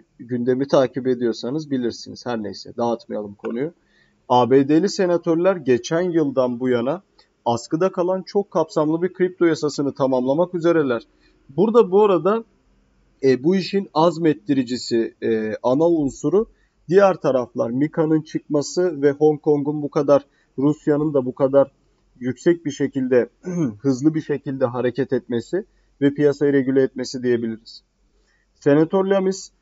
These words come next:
Fortune ile yaptığı bir röportajda mevzuatın bugüne kadarki en kapsamlı yasa tasarısı, e, olacağını belirtti.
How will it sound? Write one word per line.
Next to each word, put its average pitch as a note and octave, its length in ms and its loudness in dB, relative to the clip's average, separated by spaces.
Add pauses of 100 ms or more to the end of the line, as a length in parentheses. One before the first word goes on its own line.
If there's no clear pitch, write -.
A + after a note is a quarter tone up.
(160)
Fortune F3+ 460 2
ile C3 120 4
yaptığı A#2+ 420 0
bir C3+ 100 0
röportajda B2+ 840 0 (340)
mevzuatın C3+ 800 2
bugüne F3 340 -2
kadarki C3 680 -2 (320)
en F#3 220 4
kapsamlı C3+ 580 -2
yasa B2 300 0
tasarısı, A#2 680 -4 (240)
e, A2+ 120 -2 (120)
olacağını C3 640 0
belirtti. F3 560 -2